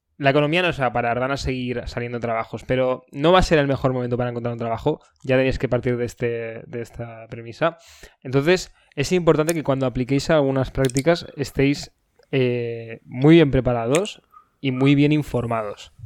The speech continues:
Y bueno, preparados se-, es, es trabajo de casa, es trabajo vuestro, pero informados, pues bueno, vamos a ver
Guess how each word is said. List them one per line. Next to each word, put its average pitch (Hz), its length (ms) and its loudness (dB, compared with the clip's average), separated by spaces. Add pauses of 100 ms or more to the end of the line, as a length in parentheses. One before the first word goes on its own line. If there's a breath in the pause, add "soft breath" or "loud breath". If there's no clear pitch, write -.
(120)
Y 123 160 -2
bueno, 117 340 -2
preparados 127 640 0
se-, - 300 -4
es, 127 160 -6 (240 soft breath)
es 131 120 0
trabajo 135 320 4
de 127 120 4
casa, 131 260 0
es 135 80 -2
trabajo 120 320 -2
vuestro, 120 300 -2
pero 135 140 -2
informados, 120 520 -2
pues 117 140 -6
bueno, 117 180 -8
vamos 120 260 -6
a 123 60 -2
ver 120 220 -2